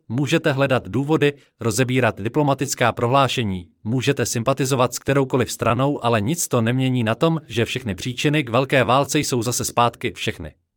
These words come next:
Takhle jsem před rokem tvrdil, že válka na Ukrajině bude, protože nastaly příčiny k válce. Rád bych řekl, že teď už to tak není, ale to bych si lhal do kapsy.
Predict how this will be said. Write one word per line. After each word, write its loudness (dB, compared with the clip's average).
Takhle 2
jsem 2
před 2
rokem 2
tvrdil, 2
že 2
válka 4
na -2
Ukrajině 2
bude, 0
protože -4
nastaly 0
příčiny -4
k -10
válce. -2
Rád 2
bych -6
řekl, -2
že -2
teď -2
už -10
to -4
tak -2
není, -2
ale 2
to 0
bych 0
si 0
lhal 2
do -2
kapsy. -4